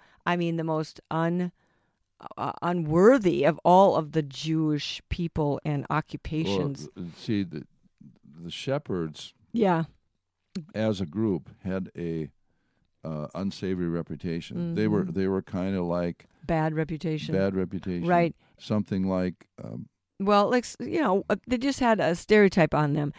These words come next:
Speaker 1: And the thing is that when they have a stereotype on them,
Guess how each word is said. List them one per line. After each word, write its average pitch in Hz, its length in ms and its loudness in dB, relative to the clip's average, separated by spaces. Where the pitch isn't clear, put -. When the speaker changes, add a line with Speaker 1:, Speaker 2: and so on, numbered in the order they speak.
Speaker 1:
And 208 160 4
the 202 60 4
thing 226 220 4
is 208 120 6
that 190 140 6
when 196 260 6
they 185 80 8
have 180 180 8
a 165 60 6
stereotype 202 800 2
on 226 300 -2
them, 165 280 -2